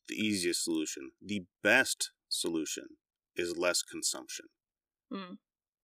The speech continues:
Speaker 1: And that is less imaginable for most Americans than the complete collapse of human civilization.
Speaker 2: But we need to be really cautious about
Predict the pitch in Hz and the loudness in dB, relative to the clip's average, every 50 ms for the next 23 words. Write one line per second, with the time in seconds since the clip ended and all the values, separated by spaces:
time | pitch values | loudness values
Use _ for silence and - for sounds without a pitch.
0 | _ _ _ _ - 90 85 80 78 95 98 104 104 101 - - - - - _ | _ _ _ _ -6 -6 -4 0 4 6 6 8 6 4 2 -2 -8 -12 -16 _
1 | _ _ _ _ _ _ _ _ _ _ _ _ _ _ 92 90 87 82 80 - | _ _ _ _ _ _ _ _ _ _ _ _ _ _ 0 0 2 2 4 4
2 | - - - - _ - _ _ _ _ _ _ - - - 101 113 123 127 123 | 4 4 2 -2 _ -20 _ _ _ _ _ _ -18 -10 -2 2 4 6 6 6
3 | - - - - 110 101 98 98 98 98 95 87 90 95 92 87 90 90 90 90 | 6 6 4 4 0 0 4 6 6 6 6 4 2 0 0 2 2 2 2 2
4 | - - - 87 85 85 82 82 82 78 - _ - 95 95 92 90 - - 87 | 0 -2 -2 0 2 2 2 2 0 -2 -4 _ -6 -4 -2 0 -2 -2 -2 -2
5 | 90 87 87 87 85 80 - 85 80 82 80 - - 85 78 78 80 80 - - | -2 0 0 0 0 0 -2 -4 -4 -4 -4 -2 -2 -2 -2 -2 -4 -6 -6 -8
6 | 87 - - - - 139 139 151 147 - - - - 127 110 107 104 104 107 - | -10 -10 -10 -6 4 6 8 8 8 4 0 0 2 6 8 8 8 8 6 4
7 | - - 98 - - 107 101 92 90 - - 92 80 85 85 80 78 - 80 80 | 0 -2 -2 -2 -2 -2 0 0 0 0 0 0 0 2 2 2 2 2 2 2
8 | 73 - - - - - - _ - - - 247 240 208 196 - - - - - | 2 2 0 -4 -6 -10 -18 _ 0 10 12 12 12 12 12 12 6 0 -4 -4
9 | - _ _ _ _ _ _ _ _ _ _ _ _ _ 214 233 233 233 226 220 | -6 _ _ _ _ _ _ _ _ _ _ _ _ _ 8 10 10 10 8 8
10 | 190 202 180 190 202 202 196 202 - - 190 175 165 175 - - - - - - | 6 4 4 4 4 4 4 2 4 6 6 6 6 6 2 0 -2 -2 -2 -2
11 | - - - - _ _ - 196 185 170 170 160 180 - - - | -2 -2 -4 -8 _ _ 2 4 8 8 8 10 8 6 4 2